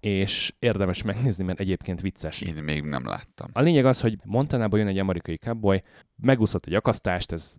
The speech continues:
Speaker 1: az első pár pillanatban elég jól látszik, és eltévedve B C-ben egy kis falucskában köt ki. Szerintem a forgatás helyszíne az nagyjából ilyen Kamloops, Merritt környéke lehetett. Nagyon hangulatos és gyönyörű szép a táj.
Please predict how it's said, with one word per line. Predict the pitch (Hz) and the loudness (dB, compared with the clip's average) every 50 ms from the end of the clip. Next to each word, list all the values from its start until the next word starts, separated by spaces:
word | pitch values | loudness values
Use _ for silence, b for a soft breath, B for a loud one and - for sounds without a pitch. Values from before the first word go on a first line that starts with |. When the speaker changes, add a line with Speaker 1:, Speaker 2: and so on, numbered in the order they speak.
| - | -10
Speaker 1:
az | - 98 90 | -8 -4 -2
első | 101 90 87 - - 87 | 0 0 0 0 -2 -2
pár | - 90 85 82 | -2 -2 -2 -2
pillanatban | - - 95 92 87 87 85 87 87 | -2 -2 0 0 0 -2 -2 -4 -4
elég | 87 80 80 82 | -4 -4 -4 -4
jól | 82 82 80 | -2 0 0
látszik, | 95 107 - - - 107 - - - b b b b b b b b b b | 0 -2 -2 -2 -4 -4 -4 -4 -12 b b b b b b b b b b
és | b - 101 98 98 95 - - - - | b 0 0 2 2 0 -2 -4 -8 -6
eltévedve | _ 143 143 123 107 - 107 95 92 95 90 98 107 110 110 107 - - - _ _ _ _ - 98 | _ 2 2 2 4 2 2 2 2 2 2 2 0 0 0 -2 -6 -14 -20 _ _ _ _ -8 -2
B | 90 117 104 | 0 0 0
C-ben | - - 98 90 85 95 95 95 | 0 0 -2 -2 0 0 0 -2
egy | 90 - | -2 -2
kis | - 95 - | -4 -6 -2
falucskában | - 95 90 85 - - 92 85 80 87 85 | 0 0 -2 -2 -2 -4 -6 -4 -2 -4 -4
köt | - 90 80 - | -2 -2 -4 -2
ki. | - 85 76 - | -4 -8 -8 -4
Szerintem | - - 127 135 139 135 143 131 | 2 2 4 4 4 2 0 0
a | 131 | 0
forgatás | - - 143 135 123 117 - 117 104 - | 4 4 6 6 6 4 2 -2 -2 -2
helyszíne | - 131 123 117 107 - - 98 92 92 110 127 - | -2 0 0 0 0 0 -2 -2 0 -2 -2 -4 -6
az | - - 82 87 82 - - | -8 -4 -4 -4 -4 -6 -6
nagyjából | 101 98 101 90 98 92 90 90 90 | -4 -4 -2 0 0 0 0 0 -2
ilyen | 90 87 - | -4 -6 -6
Kamloops, | - - 123 117 110 101 92 82 - - | -2 -2 0 2 2 0 0 -2 -4 -4
Merritt | - 107 98 92 - | -4 -4 -4 -4 -6
környéke | - - 92 87 85 87 80 - 82 | -2 -2 -2 0 0 -4 -8 -8 -6
lehetett. | 78 90 101 - - 139 131 - - B B B B B B B B | -4 -4 -2 2 2 2 2 2 -2 B B B B B B B B
Nagyon | - 110 107 101 95 | 2 4 6 6 6
hangulatos | 95 110 98 92 87 90 87 - - - - | 4 4 2 2 2 0 0 0 -2 -4 -4
és | 90 80 | -6 -4
gyönyörű | 82 95 90 85 85 82 | -2 -2 -2 -2 -4 -4
szép | - - 85 - | -6 -8 -6 -6
a | 73 | -8
táj. | - - 104 107 110 107 95 | -6 -4 -4 -2 -2 -2 -4